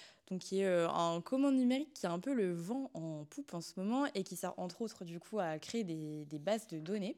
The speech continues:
Et justement, Jaime disait que pour qu'un outil soit adopté, il faut un accompagnement et que cet accompagnement passe notamment par la structuration d'une communauté qui, entre autres, va, euh, documenter, transmettre, euh,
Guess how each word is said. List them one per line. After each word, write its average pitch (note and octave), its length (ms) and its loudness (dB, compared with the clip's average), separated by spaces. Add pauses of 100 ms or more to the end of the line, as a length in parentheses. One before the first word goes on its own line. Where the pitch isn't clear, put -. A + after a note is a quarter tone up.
Et A#3+ 220 4
justement, C4 460 2
Jaime B3 360 4
disait A3+ 240 0
que C4+ 380 0
pour G3+ 200 -10
qu'un G3+ 340 -2
outil B3+ 280 2
soit A3 220 2
adopté, A3+ 640 2
il - 40 -10
faut A#3+ 200 4
un F#3+ 240 6
accompagnement G#3 720 2 (100)
et F#3+ 100 0
que - 60 -10
cet F#3 200 0
accompagnement G3 540 2
passe A#3 320 -2
notamment G#3 320 2
par G#3 140 0
la F3+ 100 0
structuration F#3 540 -4
d'une F3 260 -4
communauté A3 640 0
qui, A3+ 260 -4
entre E3+ 300 -8
autres, A#3 240 -6
va, F3+ 200 0
euh, F3 120 -2
documenter, F3+ 800 -4
transmettre, F#3 680 -10
euh, E3 80 -10